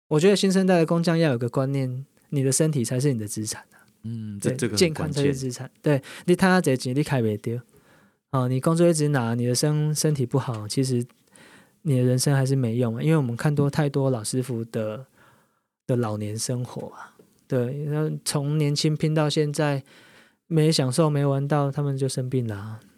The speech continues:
Speaker 1: 对啊，所以我觉得把身体顾好，在每一个各行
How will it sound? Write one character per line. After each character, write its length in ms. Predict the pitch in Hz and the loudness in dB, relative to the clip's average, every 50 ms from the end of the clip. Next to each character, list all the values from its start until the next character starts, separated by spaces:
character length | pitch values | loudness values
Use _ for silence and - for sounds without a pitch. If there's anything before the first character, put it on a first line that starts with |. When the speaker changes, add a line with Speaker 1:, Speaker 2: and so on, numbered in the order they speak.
| _ _ - - - | _ _ -20 -6 -2
Speaker 1:
对 200 | - 139 131 127 | 2 2 2 4
啊， 20 | |
所 100 | 123 147 | 4 4
以 60 | 156 160 | 6 6
我 100 | 147 135 | 6 4
觉 240 | 143 151 160 156 | 4 4 4 4
得 160 | 151 165 180 - | 4 0 -4 -4
把 180 | - 139 127 120 | -2 0 0 0
身 180 | - - 160 156 | 2 2 2 4
体 140 | 156 123 | 4 2
顾 220 | 120 - 156 139 127 | 2 2 2 2 2
好， 280 | 113 117 110 104 104 - _ | 2 -2 -6 -10 -12 -6 _
在 140 | - 156 147 | 0 2 2
每 340 | 147 139 135 127 117 113 127 | 2 0 -2 -2 -2 -2 -2
一 60 | 135 | -2
个 240 | 135 147 135 135 - _ _ - | 0 0 0 0 -2 _ _ -4
各 220 | - 156 147 135 | 0 2 2 2
行 200 | 117 123 127 - | 0 -4 -6 -8